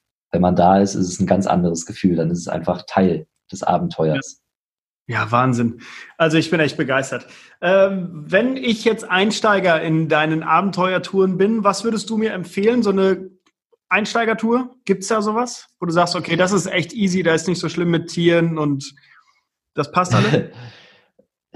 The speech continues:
Speaker 1: Nee, äh, das ist so das Schwierige mit Einsteigern. Es kommt ja darauf an, was du für ein Einsteiger bist. Wenn du noch nie gewandert bist, würde ich sagen, zieh dir mal lieber einen Rucksack an, geh mal wandern und sag mir mal, wie das sich das angefühlt hat und dann gucken wir mal.
Speaker 2: Mhm.
Speaker 1: Wenn wir jetzt rein vom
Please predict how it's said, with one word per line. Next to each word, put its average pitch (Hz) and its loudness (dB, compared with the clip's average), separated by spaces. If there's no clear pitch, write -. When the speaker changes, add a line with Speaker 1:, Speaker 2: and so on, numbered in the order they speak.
Speaker 1:
Nee, 120 -2
äh, 101 0
das 117 -2
ist 175 -4
so 160 -2
das 110 0
Schwierige 214 2
mit 107 2
Einsteigern. 101 0
Es 95 -6
kommt - 0
ja 135 2
darauf 110 -2
an, 104 0
was - 2
du - -2
für - -4
ein 95 0
Einsteiger - -6
bist. - -12
Wenn 151 2
du 165 0
noch 117 0
nie 202 4
gewandert 123 2
bist, 139 -4
würde 139 -2
ich 127 -6
sagen, 127 -2
zieh - -12
dir 139 -2
mal 120 -2
lieber 113 -2
einen 104 -2
Rucksack 180 -6
an, 202 -4
geh 143 0
mal 123 0
wandern 165 2
und 143 -4
sag 135 2
mir 143 -4
mal, 127 0
wie 123 -8
das 113 -2
sich 113 -8
das 104 -6
angefühlt 98 0
hat 123 -4
und 110 -6
dann 104 -2
gucken 90 -8
wir 78 -4
mal. 78 -12
Speaker 2:
Mhm. 151 -6
Speaker 1:
Wenn 135 2
wir 160 6
jetzt 131 2
rein 135 2
vom 117 0